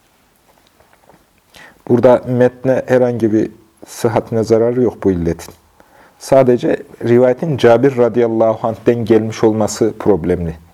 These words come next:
İllet olan bu yani. Hadisin mahfuz olanı Ebu Hureyre'nin rivayetidir. Fakat, e, Süheyl bin Ebi Salih bunu, e, Haris bin Muhallet yoluyla rivayet etmiş olmasına rağmen Ebu Hureyre'den,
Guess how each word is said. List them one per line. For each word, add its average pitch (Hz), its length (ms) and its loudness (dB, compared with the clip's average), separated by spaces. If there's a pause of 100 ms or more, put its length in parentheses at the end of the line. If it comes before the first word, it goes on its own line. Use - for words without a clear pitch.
İllet 104 320 -2
olan 98 240 -2
bu 92 60 0
yani. 85 260 -2 (220)
Hadisin 113 540 -2
mahfuz 120 340 0
olanı 117 340 0 (960)
Ebu 117 140 2
Hureyre'nin 123 480 2
rivayetidir. 104 640 -2
Fakat, - 400 0 (600)
e, 98 220 2
Süheyl 131 420 0
bin 131 220 -4
Ebi 131 220 4
Salih 123 320 2 (120)
bunu, 135 320 0 (500)
e, 107 520 2
Haris 123 540 0
bin 127 100 0
Muhallet 120 540 0
yoluyla 117 340 2
rivayet 117 240 2
etmiş - 260 -6
olmasına 123 400 -2
rağmen 101 260 -2
Ebu 101 180 -4
Hureyre'den, 98 460 -2